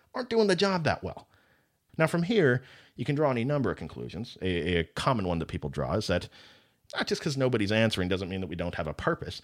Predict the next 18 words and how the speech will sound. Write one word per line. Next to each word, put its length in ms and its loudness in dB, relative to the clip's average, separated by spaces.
Maybe 280 2
we 340 2
do, 240 6
in 100 4
fact, 300 0
have 120 -2
a 60 0
purpose, 460 -2
but 360 2
to 200 4
whatever 400 6
prescribed 680 2
that 180 4
purpose 320 -2
to 240 -2
us, 260 -2
it's 140 -4
just 320 2